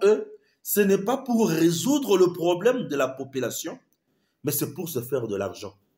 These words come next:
Et les politiciens aiment plus le ministère le plus juteux.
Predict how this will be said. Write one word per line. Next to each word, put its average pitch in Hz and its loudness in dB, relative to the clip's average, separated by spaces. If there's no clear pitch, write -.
Et 196 6
les 208 6
politiciens 196 2
aiment 262 0
plus - -4
le 135 2
ministère 170 -2
le 139 -6
plus 196 -6
juteux. 139 -10